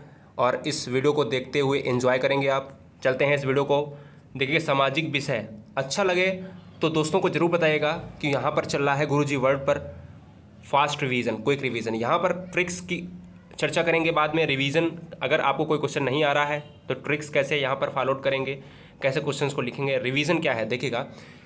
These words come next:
अगर मुगल साम्राज्य के बारे में थोड़ा ज्ञान नहीं होगा तब तक आप प्रश्न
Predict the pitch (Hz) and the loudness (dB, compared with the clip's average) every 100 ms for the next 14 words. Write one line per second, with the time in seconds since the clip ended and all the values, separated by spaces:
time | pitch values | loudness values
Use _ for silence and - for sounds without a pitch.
0 | - - - - 135 147 190 214 175 127 | -20 -20 -20 -4 -2 0 2 2 2 0
1 | 131 185 202 175 147 147 165 175 185 147 | 2 2 2 2 2 2 0 -2 0 2
2 | 147 170 175 175 143 160 147 135 147 170 | 2 2 0 -2 0 0 0 2 2 0
3 | 170 - - - - - 131 135 185 160 | -4 -12 -16 -18 -20 -6 0 2 4 4
4 | 147 160 165 170 165 156 160 - 170 | 4 0 -2 0 0 0 -4 0 -2